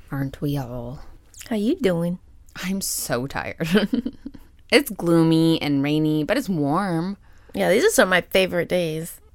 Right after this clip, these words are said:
Speaker 1: Absolutely. I a hundred ten percent agree with that.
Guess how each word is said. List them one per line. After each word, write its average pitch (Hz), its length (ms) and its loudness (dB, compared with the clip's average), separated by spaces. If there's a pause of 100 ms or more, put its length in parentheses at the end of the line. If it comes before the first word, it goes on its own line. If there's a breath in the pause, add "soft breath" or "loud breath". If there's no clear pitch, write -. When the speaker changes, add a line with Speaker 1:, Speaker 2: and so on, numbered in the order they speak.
(100)
Speaker 1:
Absolutely. 143 840 0
I 135 520 -6
a 151 40 -8
hundred 131 380 -6
ten 135 180 -4
percent 117 320 -8
agree 113 200 -10
with 127 100 -8
that. 123 240 -4